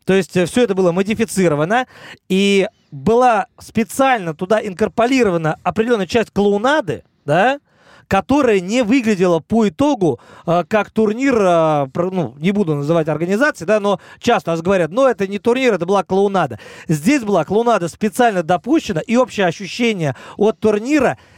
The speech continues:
н-, э, не сложилось как, ну, это что, это какой-то фарс, что это какие-то там сплошные мисс-матчи и так далее. Нет, здесь было очень много и конкурентных боёв,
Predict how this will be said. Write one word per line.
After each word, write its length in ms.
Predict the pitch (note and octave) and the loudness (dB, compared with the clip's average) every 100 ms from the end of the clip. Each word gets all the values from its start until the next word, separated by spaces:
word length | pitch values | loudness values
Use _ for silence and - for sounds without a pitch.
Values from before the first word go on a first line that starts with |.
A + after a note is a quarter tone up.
| - | -18
н-, 300 | E3 D#3+ F3 | -8 -6 -6
э, 300 | F#3 D#3 D#3+ | -2 0 0
не 200 | D#3+ B3+ | 2 0
сложилось 500 | G#3+ G3+ G#3 C4 F3+ | 0 0 0 0 0
как, 280 | - E3+ C#3 | 0 -2 -2
ну, 260 | D3 E3 D#3 | -6 -2 -2
это 160 | D#3+ | -2
что, 200 | D#3 F#3+ | -4 -2
это 100 | E3+ | -2
какой-то 260 | D#3 D#3+ B2+ | -2 -4 -4
фарс, 640 | - - A3+ A#3+ A3 - - - | -6 0 0 2 -2 -8 -20 -20
что 200 | - F3+ | -4 0
это 160 | F3 E3 | 0 0
какие-то 340 | F3 E3 D#3+ | -2 -2 -2
там 220 | D#3 D3+ | -2 -4
сплошные 480 | - - F3+ F3 E3 | -8 -4 -2 -2 -4
мисс-матчи 640 | E3 - G3+ A#3+ A#3+ - | -4 -4 -2 0 0 -2
и 180 | G3 F#3 | -4 -4
так 220 | F3+ G3+ | -2 -2
далее. 320 | G3 F3 A2 A2+ - - - - | 0 -2 -2 -12 -20 -20 -20 -10
Нет, 260 | E3 A#3 D#3+ | -2 0 0
здесь 240 | C3 A#3 | 0 -2
было 220 | G3+ A3+ G#3+ | 0 0 0
очень 400 | B3+ B3+ - F#3 | 0 -2 0 -4
много 260 | F#3+ D#3+ | -2 -2
и 220 | - B3 | -2 -2
конкурентных 580 | A#3+ F#3 E3 E3+ C#3 D3+ | 0 -2 0 0 0 -2
боёв, 280 | E3+ G#3 A#3+ | 0 0 -2